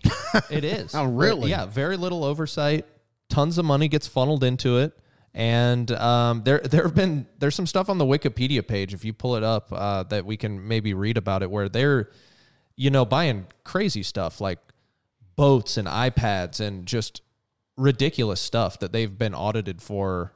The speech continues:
Speaker 2: and, uh, there's just no reason for having it.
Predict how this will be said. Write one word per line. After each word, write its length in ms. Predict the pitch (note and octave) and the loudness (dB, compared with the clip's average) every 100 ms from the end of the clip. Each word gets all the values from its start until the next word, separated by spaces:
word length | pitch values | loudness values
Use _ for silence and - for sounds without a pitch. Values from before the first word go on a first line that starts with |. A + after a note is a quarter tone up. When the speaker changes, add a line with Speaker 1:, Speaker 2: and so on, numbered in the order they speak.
| _ | _
Speaker 2:
and, 520 | G#2 G2 F#2+ F2+ F2 - | -10 -8 -8 -8 -12 -10
uh, 460 | F#2 E2+ D#2+ C#2 A#1+ _ _ _ _ _ | -8 -8 -8 -10 -12 _ _ _ _ _
there's 160 | A2 G#2 | -10 -8
just 180 | G#2+ | -8
no 160 | A2 G#2 | -6 -4
reason 400 | G#2 G2 G#2 G#2+ | -2 -2 -4 -4
for 120 | F2+ F#2 | -6 -4
having 300 | G2 G#2 D#2 | -4 -4 -6
it. 160 | C2+ | -12